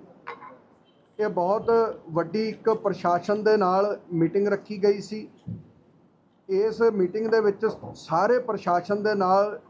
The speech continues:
ਡਿਪਟੀ ਕਮਿਸ਼ਨਰ ਅੰਮ੍ਰਿਤਸਰ, ਐਸ ਐਸ ਪੀ ਅੰਮ੍ਰਿਤਸਰ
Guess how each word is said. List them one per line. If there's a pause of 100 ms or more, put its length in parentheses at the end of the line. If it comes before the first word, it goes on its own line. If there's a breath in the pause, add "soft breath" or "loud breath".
(140)
ਡਿਪਟੀ
ਕਮਿਸ਼ਨਰ (1000)
ਅੰਮ੍ਰਿਤਸਰ, (800)
ਐਸ
ਐਸ
ਪੀ
ਅੰਮ੍ਰਿਤਸਰ